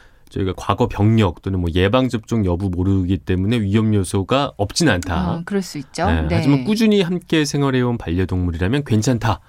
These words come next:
Speaker 2: 음.
Speaker 1: 그, 오히려 그 강아지의 털이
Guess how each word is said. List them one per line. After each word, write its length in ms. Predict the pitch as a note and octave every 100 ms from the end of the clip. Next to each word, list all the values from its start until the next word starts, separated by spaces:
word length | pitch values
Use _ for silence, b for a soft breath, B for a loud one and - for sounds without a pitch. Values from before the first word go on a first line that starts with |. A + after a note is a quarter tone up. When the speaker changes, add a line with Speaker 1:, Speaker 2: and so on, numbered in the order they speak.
| B
Speaker 2:
음. 380 | F3+ F3 E3 E3
Speaker 1:
그, 80 | F3
오히려 580 | D3 G3+ F#3+ E3 C3 E2+ _ _ _ _
그 240 | - A#2+ A2
강아지의 1080 | A#2+ C3 C#3 C3+ C3 B2+ B2+ C3 C3 B2+ A#2+
털이 220 | - F3